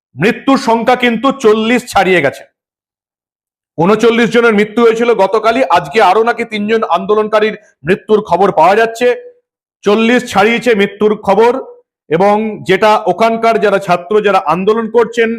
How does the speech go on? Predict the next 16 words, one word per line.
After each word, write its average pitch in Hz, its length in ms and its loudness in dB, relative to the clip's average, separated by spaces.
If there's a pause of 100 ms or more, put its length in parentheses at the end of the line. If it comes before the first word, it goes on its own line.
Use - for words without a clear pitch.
(220)
সাংবাদিক, 214 580 0
তারা 202 200 2
বলছেন 220 500 0
চল্লিশটা 214 680 -2
তো 254 120 0
সামান্য 233 460 -2
সংখ্যা, 214 380 0 (380)
এটা 180 260 0 (180)
আসলে 220 380 0 (100)
অনেক 240 320 0
বেশি 240 260 -2 (400)
সরকারি 226 400 0
হিসেব 226 300 0
চল্লিশ। 131 320 -2 (1600)
অন্যান্য 214 340 2
মিডিয়াও 220 500 0